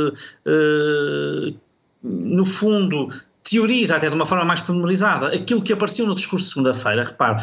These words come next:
eu, eh, estava na Lituânia quando foi proferido o discurso de segunda-feira e, eh, imediatamente fiquei, eh, com a sensação de que a operação ia ser uma operação que não se ia restringir ao Donbass, porque ninguém pode, eh, ninguém vai,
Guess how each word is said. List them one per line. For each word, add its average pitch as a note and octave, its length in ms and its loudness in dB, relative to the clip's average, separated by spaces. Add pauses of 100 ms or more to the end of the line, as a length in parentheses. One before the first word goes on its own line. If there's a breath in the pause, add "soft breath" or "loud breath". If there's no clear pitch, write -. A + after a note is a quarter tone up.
(220 loud breath)
eu, G#3 300 2
eh, F3 140 2
estava F3 280 0
na E3+ 120 2
Lituânia C3 640 0
quando C3 340 0
foi D3 200 0
proferido C3+ 340 -2
o - 20 -12
discurso - 280 -6
de - 40 -10
segunda-feira C3+ 640 0 (480 loud breath)
e, F#3+ 380 4
eh, F#3+ 200 2
imediatamente F#3 520 0
fiquei, C3 640 0
eh, A#2+ 240 -2
com C3 360 2
a A2 40 0
sensação B2 540 -2
de F#3+ 80 -2
que G3+ 120 -2 (300)
a G#3 80 2
operação G3+ 400 0
ia G#3+ 60 0
ser G#3 140 -2
uma G#3 100 0
operação G3+ 560 -2 (300 loud breath)
que A3+ 80 2
não A3 120 4
se G3+ 200 -2
ia G#3+ 40 2
restringir G3+ 540 0
ao G#3 80 2
Donbass, A3+ 560 0
porque F#3+ 320 -2
ninguém F3+ 640 0 (560)
pode, D#3 480 2
eh, B2 460 -4
ninguém G3+ 320 0
vai, A#2+ 420 0